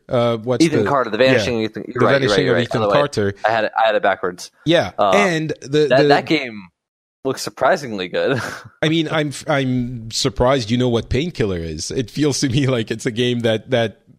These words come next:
Speaker 1: was already an homage to the nineties that came out in the two thousands, and there's been a
Speaker 2: Mm-hmm.
Speaker 1: few of them after that, but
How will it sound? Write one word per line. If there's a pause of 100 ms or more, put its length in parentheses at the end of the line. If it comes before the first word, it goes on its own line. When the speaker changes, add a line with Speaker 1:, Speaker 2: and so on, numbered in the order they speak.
(240)
Speaker 1:
was
already
an
homage
to (340)
the
nineties
that
came
out
in
the
two
thousands,
and
there's
been
a
Speaker 2:
Mm-hmm.
Speaker 1:
few
of
them
after
that,
but